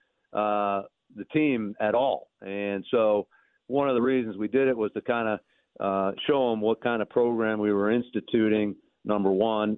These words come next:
And then when you, when we met with, uh, Ross Katover from, uh, N F L s-,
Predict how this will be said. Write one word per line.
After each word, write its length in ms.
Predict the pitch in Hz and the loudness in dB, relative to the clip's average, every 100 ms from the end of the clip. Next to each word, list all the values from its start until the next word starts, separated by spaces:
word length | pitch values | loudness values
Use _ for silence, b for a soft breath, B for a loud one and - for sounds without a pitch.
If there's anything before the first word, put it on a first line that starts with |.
| - | -2
And 160 | 107 120 | 2 2
then 380 | 135 127 - - | 2 0 -4 -6
when 180 | 117 127 | -2 0
you, 340 | 143 175 156 139 | 2 2 0 0
when 200 | 127 131 | 0 2
we 160 | 151 | 2
met 340 | 165 147 160 156 | 2 0 0 0
with, 220 | 127 120 110 - 120 | 2 2 0 -6 -2
uh, 400 | 110 110 110 107 | 2 2 2 2
Ross 320 | 113 117 123 - | 0 0 -2 -8
Katover 800 | 120 - 120 120 113 120 120 117 - | -12 -4 -2 -2 -2 0 2 0 -2
from, 420 | 104 98 104 104 - 98 | -8 -8 -12 -16 -8 -4
uh, 200 | 98 101 | -2 -2
N 120 | 110 | 0
F 80 | 110 | 0
L 220 | 123 113 107 - - | 2 0 -2 -8 -20
s-, 60 | - | -12